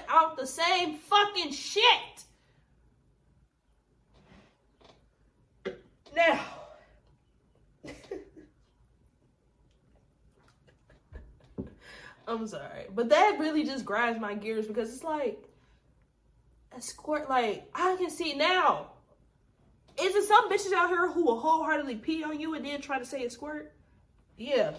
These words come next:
like, shit like that happens. But squirt itself is not the piss,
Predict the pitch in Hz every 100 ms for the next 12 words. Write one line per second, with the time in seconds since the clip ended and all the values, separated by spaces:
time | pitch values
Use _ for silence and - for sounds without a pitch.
0 | - 220 214 - - 302 269 247 247 233
1 | 220 226 - - - - - - 202 214
2 | 247 - - - - _ _ _ - -
3 | - - 240 247 - 214 214 208 202 -
4 | - 180 180 180 185 165 - - - _
5 | _ _ _ _ 185 175 - - - 175
6 | 131 - -